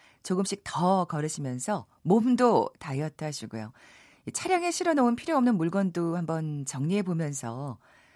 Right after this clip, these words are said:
도로 위의 다이어트 또한 함께 실천해 보시면 어떨까, 그런 생각이 드네요. 자, 오늘 빅데이터를 보는 세상,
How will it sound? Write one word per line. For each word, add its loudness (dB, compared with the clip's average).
도로 2
위의 0
다이어트 -2
또한 -2
함께 -6
실천해 -4
보시면 -6
어떨까, -10
그런 -14
생각이 -14
드네요. -14
자, -2
오늘 6
빅데이터를 4
보는 6
세상, 0